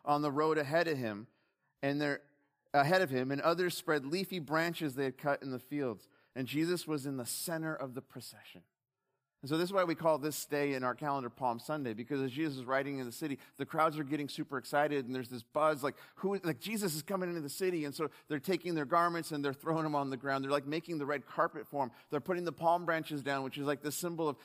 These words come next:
of a coming king. And see, they have these expectations of him because they believe in this moment an ancient prophecy is being fulfilled,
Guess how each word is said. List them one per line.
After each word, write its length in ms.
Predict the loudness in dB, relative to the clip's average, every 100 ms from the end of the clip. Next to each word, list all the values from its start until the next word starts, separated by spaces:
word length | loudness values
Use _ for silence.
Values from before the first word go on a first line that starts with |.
| -2
of 100 | 0
a 60 | 0
coming 380 | -2 0 -2
king. 640 | -4 -4 -2 0 -2 -4 -8 _ _ _ _ _ _ _ _ _ _
And 100 | -10
see, 120 | -2 0
they 80 |
have 240 | 2 0 0
these 160 | -2 -4
expectations 840 | -12 -8 -8 -8 -10 -10 -8 -4
of 140 | -4 -4
him 80 | -6
because 380 | -4 -4 -2
they 180 | -2 -2
believe 440 | 0 -2 -2 -6 -4
in 120 | -4
this 180 | -6 -2
moment 320 | -2 -2 -6
an 100 | -8 -8
ancient 380 | -6 -6 -6 -8
prophecy 500 | -2 -2 -2 -6 -4
is 120 | -4
being 180 | -4 -8
fulfilled, 520 | -8 -12 -6 -4 -4